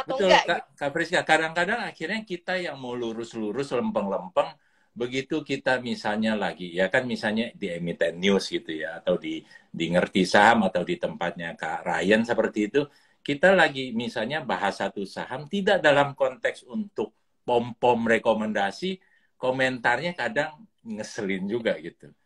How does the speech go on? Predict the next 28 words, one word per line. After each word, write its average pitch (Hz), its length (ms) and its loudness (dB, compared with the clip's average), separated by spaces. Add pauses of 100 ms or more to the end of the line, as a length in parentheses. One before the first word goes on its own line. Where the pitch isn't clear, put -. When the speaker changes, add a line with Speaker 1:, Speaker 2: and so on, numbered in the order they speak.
(100)
Speaker 2:
"Wih, 294 240 0
lagi 202 320 -2
pom-pom 196 560 0
saham 185 400 2
ini." 196 400 0 (480)
Seolah-olah 151 800 6
kita 180 240 -2
punya 131 240 -8
kepentingan, 147 480 -8
padahal 202 320 -4
kita 208 240 -2
lagi 151 320 -2
ngajarin, 113 480 -2
"Oh, 170 160 -4 (160)
saham 120 320 -4
ini 143 320 -8
harus 113 320 -6
dilihat 101 400 -2
ininya 90 400 -4
loh," 76 400 -8
kayak 85 400 -4
gitu. - 320 -4
Kira-kira, 135 560 4 (560)
tapi 220 240 -2
akhirnya 175 560 2
mudah-mudahan 143 560 4
kita 156 480 0
tetap - 400 0